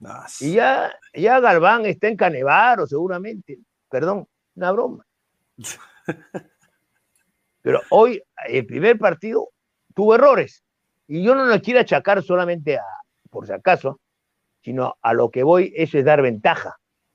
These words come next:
Speaker 2: Si ya así nomás, por roce internacional, no, que no tiene el fútbol per-, peruano, da ventaja. Por lo pobre que es el, la diná-, dinámica del fútbol local, da ventaja,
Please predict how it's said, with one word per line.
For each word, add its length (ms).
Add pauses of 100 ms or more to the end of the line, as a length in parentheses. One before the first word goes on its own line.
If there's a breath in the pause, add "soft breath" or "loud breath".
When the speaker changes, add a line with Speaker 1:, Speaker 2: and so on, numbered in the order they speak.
(800)
Speaker 2:
Si 200
ya 260
así 200
nomás, 440 (460)
por 160
roce 460
internacional, 840
no, 180
que 120
no 160
tiene 220
el 60
fútbol 220
per-, 120 (420)
peruano, 460 (440)
da 160
ventaja. 520 (540)
Por 200
lo 220
pobre 500
que 120
es 140
el, 280 (540)
la 180
diná-, 380 (100)
dinámica 840
del 180
fútbol 280
local, 380 (380)
da 200
ventaja, 560